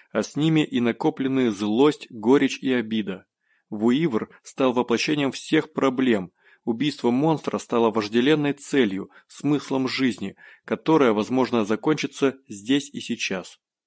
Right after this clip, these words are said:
Надеясь, что оглушил врага, Арчибальд, используя преимущество дистанции, пришпорил коня и в галопе понёсся вперёд, метя полуметровым штыком в горло чудовища. «Во славу Ордена Совершенства!» —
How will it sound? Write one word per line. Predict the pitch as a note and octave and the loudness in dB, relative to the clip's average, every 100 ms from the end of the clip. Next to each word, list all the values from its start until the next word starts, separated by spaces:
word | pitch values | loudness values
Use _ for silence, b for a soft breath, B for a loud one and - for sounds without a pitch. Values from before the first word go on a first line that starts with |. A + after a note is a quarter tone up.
| _ _ b b - | _ _ b b -4
Надеясь, | A2+ G#2+ A#2 A#2+ G#2 | 0 0 2 2 2
что | - - A#2+ | -4 -4 -2
оглушил | B2 A#2+ B2+ - A2 | 0 -2 -2 -2 -2
врага, | G#2 A2 C3+ C#3 B B | -2 0 0 -2 B B
Арчибальд, | A#2 - B2+ C#3 D#3 - | -4 -2 0 2 2 0
используя | - - A2+ A2+ | -6 -2 0 0
преимущество | G#2 B2 C3 A#2+ - G#2 | 0 0 0 -2 -4 -6
дистанции, | G#2 - D3+ C#3+ C#3+ C3 B _ | -6 -2 -2 0 0 -2 B _
пришпорил | D#3 D#3+ - D3+ C3 | -4 -4 0 2 4
коня | - A#2 C3 D#3+ | 2 0 0 0
и | - | 0
в | G#2+ | -2
галопе | G#2+ A2+ D3+ D#3 C#3+ | 0 2 2 0 0
понёсся | B2+ C#3 E3 - C#3 | 0 0 -2 -2 -6
вперёд, | - C#3 B2+ G#2+ - B B _ | -2 2 4 2 0 B B _
метя | B2 C3 A2+ | 0 0 0
полуметровым | A2 A2 A2+ A2 A#2+ G2+ | 0 0 0 0 0 0
штыком | - B2 - D3+ B B _ | -2 -6 -2 -2 B B _
в | C3+ | 2
горло | C#3 G#2 G#2 | 2 4 -2
чудовища. | B2+ A2 G2+ F#2 - - _ _ _ _ _ - | -2 0 0 -2 -8 -10 _ _ _ _ _ -20
«Во | F2+ G2 C3 | -8 0 0
славу | - A2+ B2+ E3 E3 F#3 C3 | 0 -4 -2 0 0 0 0
Ордена | F#3+ F#3+ D#3 G#3 G3+ | 0 -2 -2 -4 -4
Совершенства!» — | - G#3+ B3 - - B3 F#3+ A2+ - - A#2+ A#2 | -2 -2 -4 -6 -6 -2 -2 -2 -8 -8 -2 -2